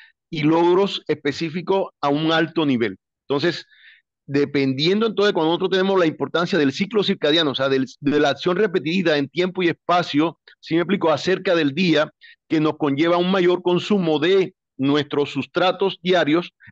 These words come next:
eso va a hacer que nos, nuestros atletas tengan la necesidad, primero de aprender y de mantener, eh, el accionar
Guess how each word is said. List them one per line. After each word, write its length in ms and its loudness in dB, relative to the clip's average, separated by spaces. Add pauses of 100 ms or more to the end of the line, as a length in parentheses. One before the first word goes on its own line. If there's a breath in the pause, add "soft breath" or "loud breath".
eso 260 0
va 100 2
a 20 0
hacer 340 -2 (260 loud breath)
que 140 -2
nos, 280 -2
nuestros 500 0
atletas 680 -2
tengan 420 -2 (500)
la 160 2
necesidad, 840 -2 (720)
primero 380 2
de 100 2
aprender 720 0
y 120 -2
de 120 0
mantener, 840 0 (580 loud breath)
eh, 260 0 (160)
el 300 2
accionar 580 0